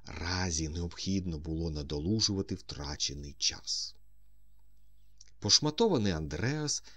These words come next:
як виявилося, був не такий вже й пошматований, а коли пройшов його переляк, окрім подряпин, його тіло було у порядку. А тепер, коли хлопець вгамував голод, він був веселий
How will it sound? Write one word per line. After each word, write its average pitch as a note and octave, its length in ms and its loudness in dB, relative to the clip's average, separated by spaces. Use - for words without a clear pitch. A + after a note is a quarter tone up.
як D#3 240 -2
виявилося, G2+ 560 6
був C3 240 4
не G#2+ 100 4
такий - 400 -2
вже A#2 180 4
й G2 40 4
пошматований, D#3+ 1040 -2
а - 140 0
коли A#3+ 300 6
пройшов D3 580 4
його F#2 340 6
переляк, F2 760 0
окрім G#3 340 4
подряпин, G#2+ 800 2
його D#3+ 240 4
тіло G#3+ 340 4
було D#3+ 300 4
у A#3+ 220 0
порядку. - 760 -4
А F2 120 -2
тепер, G2+ 680 2
коли E2 240 0
хлопець F#2 680 2
вгамував E2 480 0
голод, A#2 680 4
він C#3+ 180 0
був C3 180 4
веселий E3 840 2